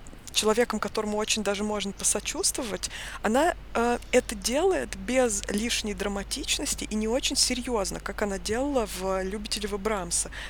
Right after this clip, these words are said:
где она серьёзно воспринимает своих героев, хотя и, м, она иронизирует над ситуацией. А тут она иронизирует прямо над ним. И мне кажется, что вот этот едкий тон в отношении самого героя всё-таки показывает,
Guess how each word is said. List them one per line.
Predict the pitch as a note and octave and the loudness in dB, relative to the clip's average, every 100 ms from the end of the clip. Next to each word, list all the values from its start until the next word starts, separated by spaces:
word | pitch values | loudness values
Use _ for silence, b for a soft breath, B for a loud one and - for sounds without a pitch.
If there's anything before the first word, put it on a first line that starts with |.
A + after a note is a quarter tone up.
| B | B
где | G#3+ G#3+ | 6 6
она | A3 | 6
серьёзно | - A#3+ B3 G#3+ | 2 4 2 2
воспринимает | F#3+ - F#3+ F#3+ F3 - | -2 -2 -4 -4 0 0
своих | F3 F3 | 0 -4
героев, | E3 F#3+ F3+ D#3+ | -2 -2 -2 -4
хотя | - F#3+ - F3+ | -2 0 0 -2
и, | - - - - - - - | -6 -10 -14 -14 -16 -16 -8
м, | G3+ F#3+ F3+ B B B | -4 -4 -6 B B B
она | A3+ A3+ | 8 10
иронизирует | A#3+ A#3+ A#3 B3+ A#3+ | 8 4 2 0 -2
над | G#3 | 2
ситуацией. | - G#3+ A#3 G3+ F3+ - - B B B | 2 2 -4 -2 0 0 -2 B B B
А | |
тут | G3+ D4+ | 0 2
она | F#4+ D#4 | 2 2
иронизирует | G#3+ G3 F#3+ G3+ D4+ D4 | 0 -2 -4 -4 -4 -4
прямо | - G3+ B3 C#4 | -2 0 2 0
над | F#3+ G3 | -2 -2
ним. | G3+ F3+ D#3+ - B B B | -4 -4 -8 -12 B B B
И | |
мне | G#3+ A3 | 2 2
кажется, | B3 A3+ - | 2 2 2
что | - | 2
вот | G#3 | -2
этот | A#3 - G3+ | -2 -4 -4
едкий | G#3 A3+ - - | -2 -2 -4 -4
тон | A3+ G#3+ | -2 -2
в | G3 | -4
отношении | - F#3+ - A3 G3+ | -6 -2 0 0 2
самого | - G#3 G3+ G#3 | 2 2 -4 -4
героя | G3+ G3+ G3 A3 F#4 - B B B | -4 -4 -4 -2 -2 -2 B B B
всё-таки | - A#3 - | 0 0 0
показывает, | - G#3 - B3 D4 B3 A3+ G#3 | -2 0 2 2 2 0 -2 -2